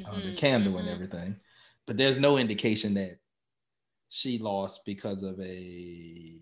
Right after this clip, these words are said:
Speaker 1: a lack of focus or a mental health issue. I mean, the person she played just played the game of her life, uh, played the
Speaker 2: Mm-hmm.
Speaker 1: tennis match of her life.
Speaker 2: Yeah,
Speaker 1: So
Speaker 2: there
Speaker 1: some
Speaker 2: were a
Speaker 1: peop-
Speaker 2: couple of upsets, right? Didn't the number one get upset in the first
Speaker 1: Right,
Speaker 2: round?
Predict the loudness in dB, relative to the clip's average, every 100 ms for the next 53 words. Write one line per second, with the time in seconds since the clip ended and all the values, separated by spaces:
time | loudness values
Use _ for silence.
0 | -20 -20 _ _ -14 -10 -8 -10 -12 -16
1 | -6 -6 -6 -8 -10 -10 -12 -12 -14 -14
2 | -8 -6 -6 -8 -10 -6 -2 -2 -4 -8
3 | -6 -6 -8 -14 _ _ _ _ 0 0
4 | 0 2 2 2 -4 -4 -4 -6 -6 -8
5 | -6 -6 -4 -6 -4 -6 -6 -6 -8 -12
6 | -20 _ _ _ _ -10 -6 -6 -4 -4
7 | -4 -4 -2 -2 -6 -8 -12 -16 -10 -10
8 | -10 0 4 4 4 2 2 2 2 2
9 | -2 0 -2 0 -2 0 -2 -2 -6 -4
10 | -4 -6 -6 -4 -6 -2 -4 -4 -8 -4
11 | 0 0 -2 -12